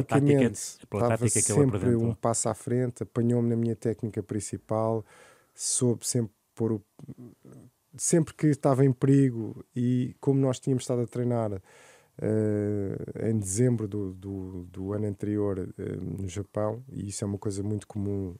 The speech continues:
Speaker 2: no judo, que não acontece muito nas
Speaker 1: Uhum.
Speaker 2: outras modalidades, eh, e no boxe também há muito sparring, eh,
Speaker 1: Sim, sim,
Speaker 2: não é?
Speaker 1: sim.
Speaker 2: Só que a diferença do boxe para o judo é que nós treinamos com os nossos adversários e no boxe eles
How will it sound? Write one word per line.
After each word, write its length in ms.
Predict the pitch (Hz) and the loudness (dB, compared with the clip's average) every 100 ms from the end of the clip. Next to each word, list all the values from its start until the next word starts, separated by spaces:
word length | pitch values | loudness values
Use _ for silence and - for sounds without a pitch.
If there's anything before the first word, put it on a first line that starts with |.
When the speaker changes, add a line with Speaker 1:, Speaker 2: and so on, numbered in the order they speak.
| - | -8
Speaker 2:
no 200 | 101 92 | -6 -6
judo, 280 | 92 104 | -6 -8
que 100 | - | -6
não 100 | 101 | -8
acontece 520 | 92 92 87 90 - 98 | -6 -8 -8 -8 -8 -8
muito 180 | 90 - | -10 -8
nas 140 | 113 | -8
Speaker 1:
Uhum. 80 | 92 | -6
Speaker 2:
outras 160 | 110 90 | -8 -6
modalidades, 680 | 92 92 98 104 113 117 - - - - - - _ _ | -8 -6 -4 -4 -6 -8 -16 -20 -20 -20 -20 -20 _ _
eh, 340 | - 107 104 101 | -4 -2 -2 -4
e 80 | 90 | -4
no 100 | 92 | -4
boxe 360 | 98 101 - - | -2 -4 -6 -10
também 260 | 92 95 | -6 -4
há 60 | 92 | -4
muito 220 | 92 87 | -6 -8
sparring, 560 | - - 98 95 90 87 87 | -10 -6 -4 -4 -6 -10 -12
eh, 120 | - | -10
Speaker 1:
Sim, 200 | - 110 92 | -4 -4 -4
sim, 140 | - | -8
Speaker 2:
não 80 | 92 | -8
é? 140 | 95 | -8
Speaker 1:
sim. 120 | 110 98 - | -10 -14 -16
Speaker 2:
Só 240 | - - 120 | -16 0 0
que 140 | - | 2
a 40 | 120 | 0
diferença 480 | 117 - 131 - 117 | 0 0 0 0 -2
do 100 | 117 | 0
boxe 260 | 123 - | -2 -2
para 120 | - 117 | -2 -2
o 40 | |
judo 280 | 107 123 123 | 0 0 0
é 80 | 123 | 0
que 140 | 117 | 0
nós 260 | 120 120 - _ _ | -2 -2 -8 _ _
treinamos 420 | 120 120 123 120 | 0 2 2 0
com 120 | - 117 | -2 -2
os 60 | |
nossos 280 | 117 117 - | 0 0 -2
adversários 760 | 110 113 - 110 92 87 82 - | -4 -4 -2 0 0 -2 -6 -8
e 100 | 101 | -6
no 140 | 95 | -4
boxe 500 | 92 104 101 - - | -2 -4 -4 -8 -4
eles 300 | 101 101 - | -4 -4 -12